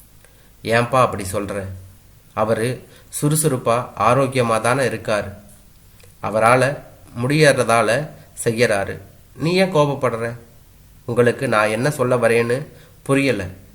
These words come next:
அடுத்தவங்களுக்கு உதவி செய்த வரைக்கும் போதும். வரட்டும், வீட்டிலேயே ரெஸ்டா இருக்கான்னு கண்டிக்க சொல்ல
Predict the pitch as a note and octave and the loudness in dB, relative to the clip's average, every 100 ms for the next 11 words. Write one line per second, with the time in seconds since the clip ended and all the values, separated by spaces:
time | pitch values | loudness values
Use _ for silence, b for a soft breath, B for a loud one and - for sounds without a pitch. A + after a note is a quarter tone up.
0 | - - - - b b b b b - | -20 -20 -20 -20 b b b b b -2
1 | A2 E3 E3+ D3+ C#3 C3 B2+ C#3 D#3+ B2+ | 2 4 2 2 2 0 0 -2 -4 -2
2 | C3 D#3+ D#3 D3 C3 B2 A#2 A#2 C3 C#3 | -2 0 0 -2 -2 -2 0 0 -2 -6
3 | C#3+ - C3+ A#2 G2+ - - - - - | -8 -4 -4 -4 -10 -16 -20 -20 -20 -20
4 | - - G2+ A#2 B2 A2+ F#2+ - - - | -20 -16 0 0 0 -4 -8 -12 -20 -10
5 | G#2 C3+ C3+ B2 A#2+ B2+ C#3+ A2+ - C#3 | -2 -2 0 0 2 2 2 0 0 2
6 | B2 A#2 A#2 A#2 A2 B2+ D#3 B B B | 2 0 0 0 0 -2 -6 B B B
7 | - C3 C#3 D3+ B2 - A2+ A#2+ D#3+ - | -2 2 2 2 0 -2 0 0 -2 -6